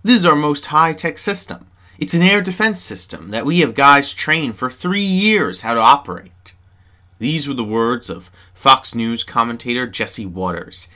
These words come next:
as is documented on the Fox News YouTube page video, "The Five Reacts to President Biden Zelensky White House Presser." Waters' remarks about the Patriot missile system were quite accurate, even if the context for his statements was rather dubious.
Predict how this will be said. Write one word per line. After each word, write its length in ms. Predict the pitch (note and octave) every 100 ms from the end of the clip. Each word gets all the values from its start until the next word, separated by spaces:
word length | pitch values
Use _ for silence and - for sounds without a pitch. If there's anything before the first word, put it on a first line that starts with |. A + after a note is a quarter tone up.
| _ -
as 260 | - A#2+ A3+
is 160 | E3
documented 600 | - C3 C3 G2+ F2 D#2+
on 160 | F2 F2
the 60 | F2
Fox 360 | A2+ A#2 -
News 240 | A2 G#2 G#2
YouTube 380 | C#3+ - F#2
page 400 | - F2 F2+ -
video, 500 | G2+ G#2 G2 F#2 F2+ - _ _ _ _ -
"The 100 | B2
Five 540 | - D3 D3+ G2+ F#2
Reacts 360 | G#2+ A#2 G#2+ -
to 80 | -
President 440 | C3+ A2 G#2+ G2+
Biden 460 | A2+ A#2 A2 F#2+ F2+
Zelensky 640 | F2 A2 A2+ B2+ - G#2
White 240 | F#2 A2 A2
House 240 | G#2+ G2
Presser." 540 | - - B2 - F2 _ _ _ _ _ -
Waters' 400 | D#3 C4 B3 F3
remarks 460 | D3 D#3+ E3+ -
about 240 | G2 A#2+ A#2+
the 60 |
Patriot 400 | - D3+ C#3+ B2+
missile 280 | G#2+ A#2+ A#2+
system 440 | - G2 - F2 F2+ _ -
were 200 | G3 D4
quite 380 | - - G3 E3+
accurate, 560 | F3 F3 - - - - - _ _ _
even 460 | F3 G#3 A#3 A3 F3
if 320 | - E3 -
the 120 | - A2
context 580 | - C#3+ D3 A2 F#2
for 140 | - G#2+
his 100 | G2
statements 480 | G#2+ F#2+ G2 F#2+ B2
was 340 | D#3+ G3+ G#2
rather 300 | B2 A#2+ G2
dubious. 880 | E2+ B2 C#3 D#2+ D#2 - - -